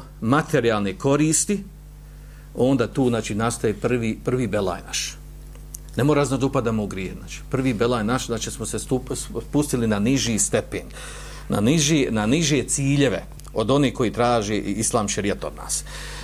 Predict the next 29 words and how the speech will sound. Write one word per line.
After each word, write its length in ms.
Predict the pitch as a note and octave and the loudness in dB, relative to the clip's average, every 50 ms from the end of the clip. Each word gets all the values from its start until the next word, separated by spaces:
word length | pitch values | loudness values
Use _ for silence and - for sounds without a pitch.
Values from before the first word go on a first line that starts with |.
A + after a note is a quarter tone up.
| - | -2
Od 140 | - - C3+ | 0 2 4
tih 200 | - C#4 B3+ F3+ | 4 4 4 4
ciljeva, 420 | - - E3 C#3+ C#3 C3 A2 F2+ F2+ | 4 4 6 6 6 6 4 4 2
znači, 220 | F#2+ G2+ - - | 0 0 -2 0
preletit 320 | - C3+ C3+ D3 D#3 D3+ | 2 4 4 4 4 4
ćemo 140 | - - A2 | 2 2 2
mi 60 | G2+ | 4
na 100 | G2 F#2+ | 2 2
brzinu, 340 | F2+ F#2 F#2 G#2 B2 D3 D#3+ D#3 - - - - - - | 0 0 2 2 2 2 2 0 -4 -10 -12 -12 -8 -4
znači, 340 | - A2+ G#2+ G#2+ G2+ - A#2+ - | 0 2 2 2 2 0 2 4
jedan 300 | A#2 C#3+ D3+ E3 D#3 B2+ | 4 4 6 6 4 4
od 140 | - - B2+ | 4 4 4
najbitnijih 680 | E3+ F#3 D#3+ C#3 A#2 A#2+ C#3 C3+ - - C3+ G#2+ F2+ - | 4 6 6 4 4 2 0 0 0 -2 -2 -2 0 -2
ciljeva 500 | - - B2 A#2 A#2 A2+ G#2+ F#2 F2 - - - - - - | -2 -2 0 2 2 2 2 2 0 -4 -8 -12 -16 -10 -2
u 120 | - A2+ B2 | 2 4 4
ophođenju 580 | D3 D3 - - E3 D3 A#2+ B2 G#2+ G2 F#2 | 4 4 2 2 2 2 4 2 2 2 0
sa 160 | F#2 - - G#2+ | 0 0 2 2
ljudima 440 | G2+ A2 B2 C#3 C#3 C#3+ A#2+ A#2 | 4 4 4 4 4 4 2 2
bi 120 | A2 G#2+ G2 | 2 0 0
trebao 340 | - C3+ C#3+ B2+ B2 A2 G2 | 2 2 2 4 4 2 2
biti 220 | G2+ C#3 C#3 - | 2 0 0 0
svakom 340 | - - D3+ C#3 - C3 A2+ | 0 0 0 0 0 0 0
muslimanu, 580 | G#2 - - G#2 G2+ G2+ A2 B2+ D3 E3+ F3+ F3 - | 0 0 0 0 2 2 4 4 4 2 2 0 -2
a 100 | A2+ G#2 | -4 -2
to 320 | - - C#3+ D3+ D#3+ E3+ | 2 4 6 6 6 6
je 180 | E3 F3 F3+ F3 - - - - - - - - - - - | 4 4 2 -2 -6 -14 -16 -16 -16 -16 -16 -16 -16 -6 0
i'la'u 800 | - D3+ C#3+ C3+ A#2+ A2+ G#2+ G#2 A#2 C3 C#3 C3+ C3+ B2 - - - | 2 4 4 4 4 4 2 2 2 4 4 2 2 0 -4 -8 -8
kelimetil 640 | - - B2 A#2+ B2 A#2+ A2 A2 G#2 - - G#2+ F2+ | -4 0 0 2 2 2 0 0 -2 -4 -6 -6 -6
haq, 440 | - - - - - - - - | -4 -4 -6 -6 -8 -12 -16 -16